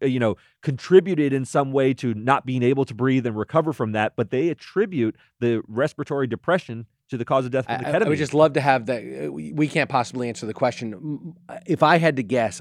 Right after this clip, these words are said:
Speaker 2: I would say that but for being in the jacuzzi, he wouldn't have drowned, and therefore he may have been able to survive.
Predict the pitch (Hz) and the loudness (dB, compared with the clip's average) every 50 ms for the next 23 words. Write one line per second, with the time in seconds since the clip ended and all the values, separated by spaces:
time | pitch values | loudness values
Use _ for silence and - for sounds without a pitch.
0 | - - 120 135 143 151 147 143 - - - - 135 120 117 120 104 104 120 113 | -10 -2 2 4 4 4 4 2 -2 -4 -4 -2 -2 0 -2 -4 -4 -6 -8 -8
1 | 110 - - _ _ _ - _ - 147 151 151 - - 165 143 120 143 135 131 | -8 -10 -14 _ _ _ -20 _ -2 -2 -2 -2 -2 -2 -2 0 0 -2 0 0
2 | 131 127 101 98 - 131 135 123 127 143 123 123 113 104 110 131 120 117 107 113 | -2 -2 -4 -4 -4 -4 -4 -4 -4 -6 -6 -6 -6 -4 -2 -2 -2 -4 -6 -8
3 | 95 90 110 113 117 120 123 117 113 110 110 - - 120 110 110 113 110 113 117 | -8 -6 -4 -4 -4 -4 -4 -4 -4 -6 -6 -6 -6 -8 -8 -6 -8 -6 -4 -2
4 | 131 139 147 147 139 135 113 123 113 120 120 110 107 104 92 - - 92 110 107 | 0 2 2 2 2 0 -2 -2 -2 -2 -2 -2 -2 -4 -6 -8 -2 0 2 2
5 | 107 98 90 | 2 2 0